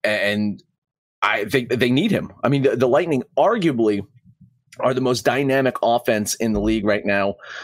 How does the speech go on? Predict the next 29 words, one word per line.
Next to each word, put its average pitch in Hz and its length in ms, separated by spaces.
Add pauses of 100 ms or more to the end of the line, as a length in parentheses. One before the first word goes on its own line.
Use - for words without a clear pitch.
(160)
They 120 220
barely 196 520
beat 143 220
Washington 123 520
in 107 100
game 98 260
one. 90 440 (600)
Um, 104 480
I'm 135 180
looking 254 220
at 190 80
this 123 120
one. 135 120
It's, 131 240
it's 151 240
looking 170 340
a 156 60
little 208 640
trappish 151 500
when 147 100
I 131 60
was 127 160
looking. 120 480
The 113 100
money 131 220
coming 123 240
in 113 100
on 104 80
Tampa, 107 440